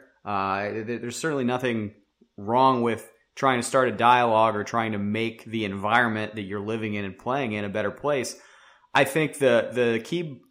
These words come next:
factor is something that you already hit on. Like, this is so many demands.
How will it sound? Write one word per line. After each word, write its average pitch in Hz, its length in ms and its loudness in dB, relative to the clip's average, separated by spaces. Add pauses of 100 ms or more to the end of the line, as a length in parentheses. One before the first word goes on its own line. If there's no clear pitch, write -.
(100)
factor 127 360 2
is 113 220 -4
something 135 300 -2
that 113 60 -2
you 127 200 0
already 107 240 2
hit 127 160 0
on. 95 240 -2
Like, 98 260 -8
this 147 320 -4
is 160 160 -2
so 147 480 4
many 127 440 0
demands. 113 720 -4